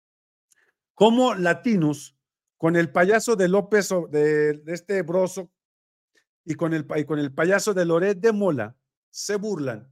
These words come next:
se burlan. Aquí miren, chéquense el dato. Broso y Carlos Loret visitan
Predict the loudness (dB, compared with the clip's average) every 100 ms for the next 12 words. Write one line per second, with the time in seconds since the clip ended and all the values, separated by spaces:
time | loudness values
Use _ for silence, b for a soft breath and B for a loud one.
0 | _ _ _ _ -10 -8 -4 -4 -4 -6
1 | -12 _ _ -12 -8 -8 -6 -10 -16 -18
2 | -14 -14 -14 -18 -20 _ _ _ _ _
3 | _ _ _ _ _ _ _ _ _ _
4 | _ _ _ _ _ _ -20 _ _ _
5 | _ _ _ 4 6 6 4 2 0 -6
6 | 2 2 4 0 0 0 2 0 -4 -6
7 | -4 -4 -4 0 0 0 -8